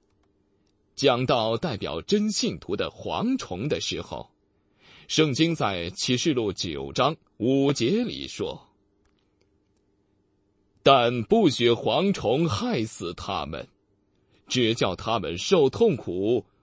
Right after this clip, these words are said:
五个月。这痛苦就像蝎子蛰人的痛苦一样。”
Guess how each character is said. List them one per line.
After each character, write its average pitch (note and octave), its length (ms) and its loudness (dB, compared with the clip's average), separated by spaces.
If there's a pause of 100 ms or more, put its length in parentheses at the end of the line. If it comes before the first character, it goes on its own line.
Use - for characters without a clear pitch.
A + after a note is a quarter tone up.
(120)
五 B2 420 4
个 E3+ 200 0
月。 E3+ 440 -4 (1040)
这 B2+ 180 6
痛 C#3+ 280 0
苦 D2+ 420 -8 (440)
就 D#3 200 6
像 B2+ 220 2
蝎 G#3+ 380 2
子 G#3 220 2 (120)
蛰 C4+ 340 4
人 F3+ 300 2
的 - 140 2
痛 B2+ 360 2
苦 F#2+ 540 -2 (320)
一 F#2 580 -4
样。” D#2+ 400 -4